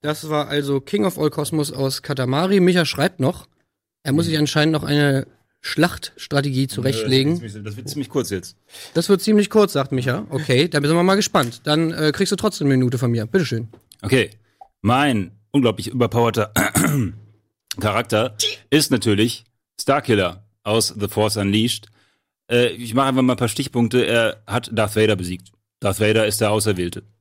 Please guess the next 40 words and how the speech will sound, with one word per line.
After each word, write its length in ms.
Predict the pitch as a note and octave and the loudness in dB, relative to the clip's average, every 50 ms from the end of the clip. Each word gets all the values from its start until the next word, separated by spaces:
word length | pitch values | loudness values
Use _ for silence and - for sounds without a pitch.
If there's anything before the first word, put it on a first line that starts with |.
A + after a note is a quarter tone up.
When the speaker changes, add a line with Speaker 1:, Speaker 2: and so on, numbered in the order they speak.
| _ _ _ _ _ - | _ _ _ _ _ -4
Speaker 2:
Das 160 | A2 G2+ G#2+ | -2 -2 -2
ist 180 | A2 G#2 G#2+ | -2 -2 2
der 180 | A#2 A2+ A2+ - | 2 2 2 2
Typ, 240 | - B2+ A2+ - - | 0 -4 -2 0 0
der, 380 | A#2 G#2+ G#2 G#2 G#2 G#2+ G2+ | 0 2 2 2 0 0 0
der 140 | F#2+ A2 G#2+ | 0 0 0
mächtigste 680 | G#2 G#2+ G#2+ G#2 A2 F#2+ - - G2+ F#2+ F#2+ F2+ - - _ _ | 0 0 -2 -2 -4 -4 -2 0 0 0 0 -4 -8 -12 _ _
Jedi 260 | - A2+ G#2+ G2 G2+ | -2 0 2 2 2
aller 160 | F#2+ F#2 - E2+ | 2 0 -2 -4
Zeiten, 320 | - G2+ F2+ - - F#2+ | -4 -4 -4 -4 -4 -6
so 80 | F2+ E2+ | -6 -6
ungefähr. 400 | E2+ E2 D#2+ - F2 F2+ G2 - _ _ _ _ _ _ _ _ _ _ | -8 -10 -10 -8 -8 -8 -8 -10 _ _ _ _ _ _ _ _ _ _
Im 100 | - F#2 | -6 -4
Alter 280 | F2 F2+ G2+ G2+ G2 F2 | 0 0 0 0 0 -2
wurde 140 | F2 E2+ F2 | -2 -2 -4
er 40 | E2+ | -4
geschlagen 340 | - - G2 F2+ F#2 F2 | -4 -4 -2 -2 -2 -4
von 100 | D#2+ F2 | -6 -8
Luke 120 | F2 F2 - | -8 -8 -8
Skywalker. 400 | - F#2+ F2+ - E2 E2 - F#2+ | -8 -6 -6 -6 -6 -6 -6 -2
Meinetwegen, 440 | F#2+ A2 A2+ F#2+ A#2 A2 G2 F#2+ F2+ | -2 0 0 2 2 2 2 0 -2
aber 380 | G2 F#2+ G2+ G2 G2 F#2+ - _ _ _ _ _ | -2 0 0 0 0 -2 -8 _ _ _ _ _
er 160 | - G#2 G2 G#2 | -2 -2 0 2
war 140 | G#2+ A2 G#2 | 2 2 2
der 80 | G#2 | 0
mächtigste 400 | G#2+ G#2+ G#2 G#2 G2+ - - F#2+ | 0 -2 -4 -4 -6 -6 -6 -6
zur 280 | - - A2 G#2 G2 F#2 | -4 0 2 2 2 2
Zeit 220 | - - G2+ G2 | 0 -2 -2 -2
von 100 | - G#2+ | -2 -4
Starkiller. 460 | G2+ - G#2+ G2 - - F2 F#2 G#2+ G#2 - _ _ _ - _ _ _ _ - | -4 -2 -4 -4 -2 -2 -2 -2 -2 -4 -8 _ _ _ -20 _ _ _ _ -2
Er 240 | - A#2+ B2 B2 A#2+ | 0 2 2 2 0
kann 320 | A#2 - B2 B2 B2 - - _ | 0 0 0 0 -2 -4 -8 _
Sternenzerstörer 1120 | - - - C#3 C3+ D3+ E3+ E3+ D#3+ - - B2+ G#2 - - G#2 G2+ G#2 F#2+ G#2 A2 A2+ A2+ A2 | -10 -2 0 0 2 2 0 -2 -4 -4 -4 -4 -4 0 0 2 2 4 2 0 -2 -2 -4 -6
mit 120 | G#2+ G2+ | -6 -2
seiner 240 | - A2+ G#2 G#2 G2+ | 0 0 2 2 2
Macht, 360 | G2+ A2+ A#2+ - - - - _ _ _ | 2 0 0 -2 -6 -16 -20 _ _ _
Power, 300 | - G#2+ G#2+ G#2 G#2 A2 | -2 0 2 2 2 0
mit 140 | A2 G#2+ G2 | -2 -4 -2
seinem 220 | - G#2 G2+ G#2 G2+ | -2 0 0 0 0
Griff 360 | F#2+ G#2 A#2 A2+ - - | 2 2 0 0 -2 -10